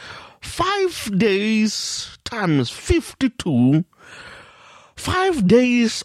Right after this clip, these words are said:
of your life doing what you hate with the people you hate and despise that you don't like.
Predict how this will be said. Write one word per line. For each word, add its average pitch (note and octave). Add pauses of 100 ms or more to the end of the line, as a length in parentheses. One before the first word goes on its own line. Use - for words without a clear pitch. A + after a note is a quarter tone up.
of G3+
your D3+
life E3+ (460)
doing F4
what C#4
you A#3
hate G#3+
with G3+
the F#3+ (140)
people F4
you C#4
hate B3+
and G#3+
despise G3+
that F3+
you A#3+
don't F4
like. A3+